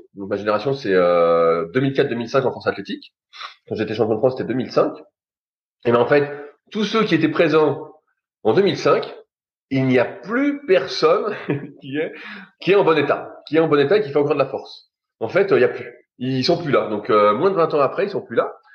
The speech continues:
Et c'est pour ça qu'à chaque fois, je dis, bon, bah, c'est bien, il y a des jeunes, ils disent, ouais, la force, la force, c'est bien, le squat, le squat, le squat. Ok, ben, euh, je comprends, parce que moi aussi, à l'époque, c'était ça.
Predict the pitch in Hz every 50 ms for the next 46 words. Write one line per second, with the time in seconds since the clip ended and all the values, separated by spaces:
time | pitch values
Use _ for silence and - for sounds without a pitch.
0 | - _ _ _ _ _ _ _ - 104 107 113 127 131 135 180 190 151 - 139
1 | 135 - 175 143 - 117 110 139 156 139 107 - - - - - - - 131 131
2 | 165 190 175 135 110 107 120 104 104 135 143 147 147 143 123 104 135 143 147 143
3 | 135 123 127 - - 175 165 156 151 143 139 - 131 120 - _ - 151 - -
4 | - - 131 117 110 135 143 147 147 143 147 143 139 - - - 139 139 139 139
5 | 147 147 147 143 139 143 135 131 131 - 143 143 139 139 139 131 123 - - -
6 | 247 - - _ _ _ _ _ - 160 190 226 - 440 427 - 120 110 107 107
7 | 104 104 104 107 107 101 104 110 - 156 185 262 277 - - 110 113 123 127 -
8 | 147 190 - - 139 - 139 127 127 127 - 120 - -